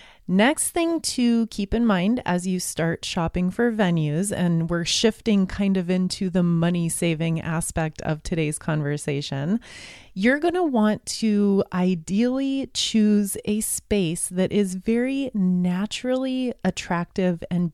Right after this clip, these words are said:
beautiful. Look for venue spaces that will require minimal extra decorations. This is such an easy, I mean, almost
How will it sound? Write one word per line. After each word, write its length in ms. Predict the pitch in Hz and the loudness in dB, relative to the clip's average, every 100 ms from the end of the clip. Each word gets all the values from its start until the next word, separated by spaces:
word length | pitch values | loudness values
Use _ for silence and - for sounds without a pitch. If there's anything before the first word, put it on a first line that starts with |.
| - | -4
beautiful. 720 | 160 160 170 - 156 151 156 - - - - - | -2 0 0 0 0 0 -4 -10 -20 -20 -20 -14
Look 280 | - 214 294 | 2 4 4
for 200 | - 339 | 4 0
venue 340 | 302 226 226 | 2 4 4
spaces 680 | 233 - 196 196 196 185 180 | 2 2 0 0 0 0 0
that 500 | - 175 170 170 165 - | -2 2 4 2 0 -2
will 180 | 175 175 | 0 2
require 840 | 170 170 - - 214 240 240 240 | 2 0 -2 -2 0 2 2 2
minimal 920 | 202 185 190 208 233 240 226 226 220 - | 2 2 4 4 4 4 6 4 2 0
extra 640 | 175 175 - 190 170 170 165 | -2 -2 -2 2 2 0 -2
decorations. 1200 | - 160 - 156 143 139 - 82 85 - - - - - _ _ _ _ _ _ - | -2 -2 0 -2 0 -2 -4 -4 -6 -8 -8 -10 -14 -20 _ _ _ _ _ _ 0
This 280 | 190 247 - | 6 6 6
is 280 | 294 285 - | 2 0 -2
such 640 | - - 190 202 247 - - | -8 -4 0 2 2 0 0
an 240 | 240 214 - _ | 2 2 -2 _
easy, 680 | - 254 269 233 214 165 147 - | -4 0 0 0 0 0 -2 -2
I 160 | 190 208 | 0 4
mean, 240 | 208 208 - | 4 2 2
almost 500 | 220 247 262 - | 4 6 4 0